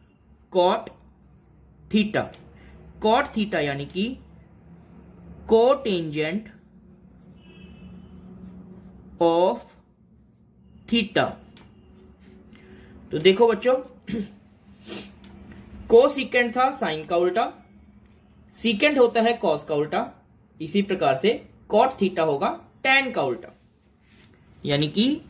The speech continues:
वन upon, इसके कई फॉर्मूले बन जाएंगे। देखिए वन upon tan theta। अच्छा देखो tan theta किसके बराबर है? P upon B। ये देखिए sin theta बटा cos theta,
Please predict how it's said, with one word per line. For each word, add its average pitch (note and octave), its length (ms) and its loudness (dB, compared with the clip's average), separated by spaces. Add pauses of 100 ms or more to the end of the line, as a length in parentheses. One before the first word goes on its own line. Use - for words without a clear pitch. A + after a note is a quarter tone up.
(580)
वन E3 420 0 (400)
upon, E3 460 -2 (460)
इसके A#3+ 240 -4
कई C4+ 240 -2
फॉर्मूले G#3 460 0
बन D3 200 -2
जाएंगे। B2+ 280 -4
देखिए C#3+ 280 -6
वन E3 220 -2
upon G#3 220 -2
tan G3+ 240 0
theta। G#3 260 -4 (640)
अच्छा F#3+ 180 0
देखो A#3 220 2
tan G3+ 340 0
theta A3 280 -4
किसके G#3+ 260 -4
बराबर D#3+ 320 -2
है? B2 180 -10 (1120)
P A3 140 6
upon A#3 300 0
B। A3+ 160 -2 (1300)
ये G3+ 160 4
देखिए A#3 280 0
sin A#3 340 -2
theta B3+ 240 -4
बटा B3 220 -6
cos A#3+ 220 -2
theta, C4+ 260 -6